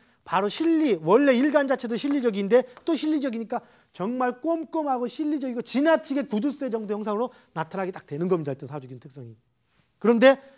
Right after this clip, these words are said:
반대로 이게 학자적, 예를 들어서 여기에 갑목에 학자는 뭡니까? 임-, 저기 현재 그 정인, 어, 실제는 정인과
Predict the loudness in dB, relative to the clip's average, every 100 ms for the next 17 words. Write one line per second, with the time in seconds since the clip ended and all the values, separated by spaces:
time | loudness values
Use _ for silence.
0 | _ 0 2 6 6 6 4 0 2 2
1 | 2 2 2 4 4 2 -6 -20 _ _
2 | 4 6 6 6 6 6 0 _ _ _
3 | _ 0 2 2 6 6 4 -6 _ _
4 | _ _ _ _ -8 0 2 4 4 2
5 | 0 0 0 _ _ _ _ -2 0 0
6 | -2 -4 -2 -2 2 4 4 4 0 0
7 | -4 -14 _ _ _ -2 2 2 2 0
8 | -2 -6 _ _ _ _ _ _ -6 -2
9 | 2 2 0 2 2 2 2 2 2 0